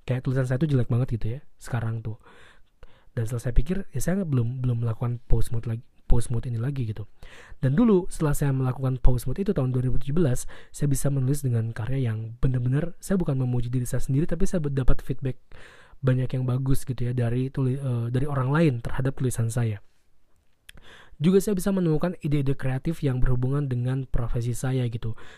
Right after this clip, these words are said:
Saya harus ngapain dengan branding saya di Instagram,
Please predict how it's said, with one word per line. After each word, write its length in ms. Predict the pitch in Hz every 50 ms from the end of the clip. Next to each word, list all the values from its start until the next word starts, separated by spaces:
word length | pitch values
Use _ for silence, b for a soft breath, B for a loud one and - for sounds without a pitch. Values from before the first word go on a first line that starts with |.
| B B -
Saya 160 | - 127 120
harus 560 | 120 120 117 120 117 117 - - - - -
ngapain 640 | 120 113 - - 139 151 156 156 156 156 147 135 131
dengan 480 | 135 131 131 131 127 131 131 131 131
branding 480 | 131 127 135 127 123 123 127 123 127 123
saya 160 | - 127 127
di 160 | 127 123 117
Instagram, 720 | 120 123 117 - - 147 160 156 139 139 135 131 131 127